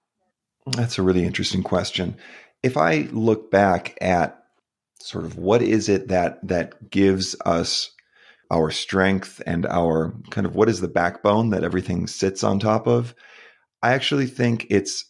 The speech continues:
it's the fact that we prioritize what we say real things. <laughs> It, it sounds maybe a little bit funny, but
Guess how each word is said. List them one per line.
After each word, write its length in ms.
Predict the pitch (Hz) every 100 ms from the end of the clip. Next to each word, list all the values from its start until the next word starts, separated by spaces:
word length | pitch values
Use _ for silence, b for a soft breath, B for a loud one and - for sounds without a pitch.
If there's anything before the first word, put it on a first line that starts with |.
| _ _ _
it's 200 | 101 98
the 100 | -
fact 300 | - 104 104
that 80 | 104
we 100 | 104
prioritize 1160 | 101 - 98 95 95 98 98 87 85 87 - - _ _ _ _ _ _
what 180 | - 98
we 100 | 92
say 260 | 92 95 90 - - - _ _ _ -
real 460 | - 87 107 104 87
things. 560 | - 98 - - - - -
<laughs> 120 | - 123 B B B B B -
It, 380 | - - 104 -
it 80 | -
sounds 360 | - 139 120
maybe 280 | 135 131 117
a 120 | -
little 140 | 110 101
bit 180 | 87 -
funny, 220 | 101 87
but 260 | 82 85